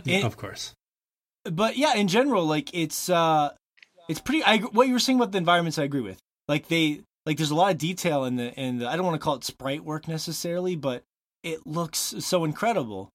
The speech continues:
Speaker 2: And it's so much more than just looks like the Genesis. It kinda looks like what you thought the Genesis looked like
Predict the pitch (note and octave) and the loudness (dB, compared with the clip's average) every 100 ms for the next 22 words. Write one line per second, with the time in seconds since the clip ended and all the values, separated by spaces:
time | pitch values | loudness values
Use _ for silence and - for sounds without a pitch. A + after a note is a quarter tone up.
0 | _ _ C#3+ C#3+ C3 F#3+ F3+ - E3+ E3 | _ _ -4 -2 -2 0 0 0 0 0
1 | D3 C#3+ C#3 C#3 C#3+ - C#3 C3 C3 B2+ | 0 -2 -2 -4 -4 -4 -4 -4 -6 -6
2 | B2+ C3+ B2+ A2 G2+ B2 E3+ F3+ D3 D#3+ | -4 -4 -6 -10 -12 -6 -4 -2 -2 -4
3 | - D3 C3+ - _ - C#3+ D3 D3+ A#2 | -4 -4 -4 -8 _ -8 -6 -4 -6 -6
4 | - C#3+ D3 C#3+ C3+ C3+ B2+ B2 A#2+ A2+ | -4 2 4 2 -4 -6 -4 -4 -6 -12
5 | - B2+ B2+ - F#2+ F#2 | -8 -8 -8 -12 -14 -14